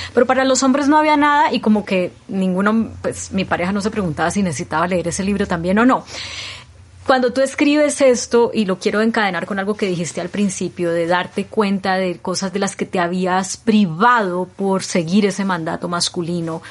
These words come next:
como padre, como esposo, etcétera, quisiera que como que encadenaras esa experiencia personal con lo que escribiste en este libro para decir, los hombres también nos tenemos que preparar para ser, para ser padres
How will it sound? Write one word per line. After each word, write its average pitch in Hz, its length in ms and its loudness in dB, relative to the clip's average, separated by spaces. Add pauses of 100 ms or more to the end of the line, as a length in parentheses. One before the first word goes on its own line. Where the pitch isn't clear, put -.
(120)
como 180 260 2
padre, 170 680 -2 (320)
como 185 180 0
esposo, 165 680 -2
etcétera, 180 520 -6 (380)
quisiera 254 420 2
que 277 240 2
como 202 260 -2
que 202 80 -4
encadenaras 196 720 -2
esa 220 380 0
experiencia 254 640 2
personal 214 580 -2 (100)
con 220 360 2
lo 214 180 0
que 214 80 -2
escribiste 190 580 -2
en 208 60 0
este 208 240 -2
libro 202 400 0
para 196 180 0
decir, 180 300 -4
los 214 160 0
hombres 233 240 0
también 208 280 2
nos 226 120 2
tenemos 202 320 -2
que 220 100 -2
preparar 190 380 -2
para 185 100 -6
ser, 202 140 -6 (160)
para 185 160 0
ser 185 180 -4
padres 196 500 -2